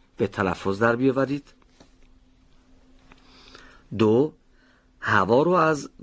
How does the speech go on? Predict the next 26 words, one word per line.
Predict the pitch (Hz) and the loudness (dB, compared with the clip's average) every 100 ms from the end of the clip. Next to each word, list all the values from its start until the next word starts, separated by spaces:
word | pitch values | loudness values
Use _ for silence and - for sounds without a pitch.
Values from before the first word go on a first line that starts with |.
| 90 | -4
گذرگاه | 104 101 87 90 135 151 | 0 0 0 0 0 0
تنگ | 156 135 165 180 | -4 -4 0 2
ایجاد | 160 110 98 - | 2 2 -2 -2
شده | 92 92 | -4 -2
بین | 92 90 87 | -2 -2 -4
وسط | 80 87 - 170 170 | -4 -6 -2 0 0
زبان | 113 90 87 80 | 0 0 -2 -2
و | 90 82 | -4 -4
سقف | - 82 - | -4 -8 -6
دهان | 85 85 76 87 113 135 156 - - - - - - | -10 -6 -6 -2 2 2 0 -8 -20 -20 -20 -12 -6
به | 104 | -6
صورت | - 95 107 113 120 | -2 0 0 0 -2
سایشی | 113 - 98 90 87 80 117 | -2 -4 -2 0 -2 -4 -4
خارج | 110 123 120 120 - | -2 0 2 0 -2
کنید. | 123 131 135 - _ _ _ _ _ _ _ _ _ | -2 -2 -4 -14 _ _ _ _ _ _ _ _ _
سه، | - - 113 117 156 - _ _ _ | -16 -4 0 2 0 -4 _ _ _
هنگام | - 120 107 98 156 123 101 85 | -2 0 2 2 2 2 0 -2
تولید | 78 - 98 85 90 85 82 85 82 80 73 | -6 -2 -2 0 -4 -4 -4 -4 -4 -4 -8
حرف | - 87 - - | -8 -8 -8 -4
شین | 82 73 - 117 151 190 202 _ _ _ _ | -4 -4 -2 0 2 0 -4 _ _ _ _
تارهای | - 92 82 78 98 180 110 | -4 -2 -2 -2 0 0 0
صوتی | - 127 98 123 | 0 -2 0 0
رو | 113 110 110 - _ _ _ _ _ | 2 2 0 -4 _ _ _ _ _
به | 98 98 | 0 0
ارتعاش | 87 - 95 87 - | 0 0 0 -2 -4
در | 92 82 - | -2 -2 -4